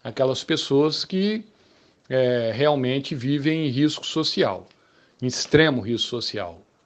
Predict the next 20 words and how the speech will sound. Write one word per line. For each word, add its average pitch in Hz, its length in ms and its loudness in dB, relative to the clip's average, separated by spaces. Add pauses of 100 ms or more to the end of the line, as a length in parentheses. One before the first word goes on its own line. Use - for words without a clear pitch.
(180)
Então, 151 340 -2 (160)
com 202 220 8
a 196 80 6
nossa 143 320 2
devolução, 180 880 2 (640)
nós 127 280 0
devolvemos 131 840 2 (600)
pra 135 200 6
encorpar 165 680 6
esse - 140 -4
programa. 107 560 0 (720)
Então, 147 680 2
foi 135 300 6
possível 165 880 4
incluir 151 480 4
mais 127 380 2
dezessete 135 760 2
mil 135 360 4
famílias 156 880 0 (480)
e 190 640 2